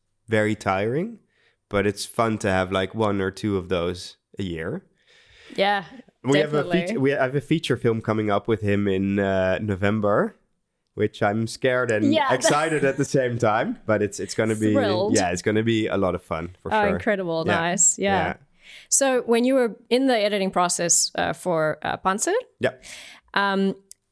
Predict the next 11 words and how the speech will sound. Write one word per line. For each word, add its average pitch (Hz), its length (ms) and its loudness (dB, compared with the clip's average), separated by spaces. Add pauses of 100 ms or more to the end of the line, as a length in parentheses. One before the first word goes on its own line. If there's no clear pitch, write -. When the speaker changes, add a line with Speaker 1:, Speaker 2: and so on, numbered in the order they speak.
Speaker 2:
you 220 220 0
know, 208 160 2
you 208 140 2
mentioned 208 420 0
you 202 60 -2
tried 190 360 0
different 185 300 -2
things, 180 340 0
et 180 120 -2
cetera. 165 420 0
So 196 300 2